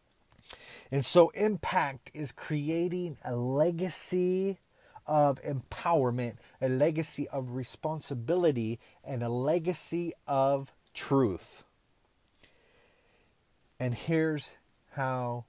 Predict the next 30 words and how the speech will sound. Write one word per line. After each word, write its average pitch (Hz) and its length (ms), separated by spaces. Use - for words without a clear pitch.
we 123 120
begin 113 340
to 107 160
flesh - 440
that 104 200
out. 92 340
You 123 100
see, - 280
impact 165 680
is 123 240
being 127 480
willing 165 520
to 123 680
collide 139 840
with 123 200
other 117 220
people. 85 460
That's 143 260
the 123 300
basic 156 400
definition 143 640
of 127 280
impact. 120 440
That 117 140
is 120 140
smashing 165 680
into 156 260
something 120 460
and 123 180
colliding. 107 600